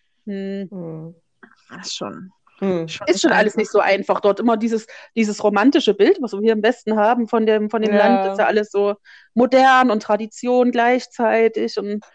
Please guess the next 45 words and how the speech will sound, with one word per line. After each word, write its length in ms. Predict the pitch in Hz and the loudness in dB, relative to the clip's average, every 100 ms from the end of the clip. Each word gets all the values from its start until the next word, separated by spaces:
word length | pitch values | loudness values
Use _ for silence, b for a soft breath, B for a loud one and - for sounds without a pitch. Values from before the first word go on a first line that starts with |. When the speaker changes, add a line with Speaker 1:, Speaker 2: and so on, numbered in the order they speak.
| b b b _ _ _ _ _ - - | b b b _ _ _ _ _ -20 -10
Speaker 1:
äh, 60 | - 269 262 | -2 0 4
alles 180 | 247 262 | 4 4
so 100 | 277 | 2
fortschrittlich, 800 | - 294 294 - 269 247 247 - | 2 2 2 -2 0 2 2 2
aber 340 | 220 220 214 | 2 4 4
irgendwo 480 | - 240 247 247 247 | 4 0 0 2 2
sind 200 | 240 240 | 2 0
sie 100 | 240 | 2
halt 180 | 247 226 | 0 0
doch 140 | 240 | -2
hängen 200 | 247 220 | -2 -2
geblieben. 460 | 190 185 190 196 190 _ - | -4 -6 -8 -8 -12 _ -6
Speaker 2:
Ja, 180 | 190 | -2
Speaker 3:
Aber 180 | 196 208 | 0 0
Speaker 2:
die 60 | 202 | 0
Speaker 3:
wir 60 | |
Speaker 2:
sind 100 | 247 | 0
Speaker 3:
wären 180 | 240 240 | 2 2
Speaker 2:
vielleicht 160 | 233 - | 0 -4
technologisch 680 | 247 233 233 226 262 233 - | -8 -8 -10 -8 -10 -10 -16
fortschrittlich, 520 | - 208 - 208 202 | -14 -14 -14 -16 -2
Speaker 1:
Ja. 140 | 196 190 | 2 4
Speaker 2:
aber 200 | 180 175 | 2 0
was 200 | 190 196 | -4 -6
das 160 | 196 | -14
Zwischenmenschliche 760 | - 220 220 202 185 185 180 151 | -14 -14 -8 -6 -6 -8 -10 -10
angeht, 320 | 175 175 175 | -8 -10 -10
halt 180 | 175 170 | -10 -10
nicht. 300 | 170 175 - _ | -12 -14 -20 _
So. 180 | - 190 | -10 -4
Speaker 3:
Aber 280 | 202 202 196 | -2 -2 -2
wir 160 | 214 202 | -2 0
wären 180 | 214 220 | 0 -2
in 140 | 208 | -2
Japan 340 | 208 208 220 | -2 -2 -4
eh 140 | 190 233 | -4 -6
schon 160 | - | -6
unten 280 | 190 208 214 | -6 -6 -8
durch, 360 | 208 214 208 - | -6 -6 -6 -4
weil 160 | 190 | -4
wir 100 | 190 | -4
sind, 240 | 196 208 202 | -10 -10 -8
äh, 40 | |
alle, 640 | - 196 185 - 202 190 185 | -4 -2 -2 -2 0 0 -2
äh, 260 | 180 175 | -6 -10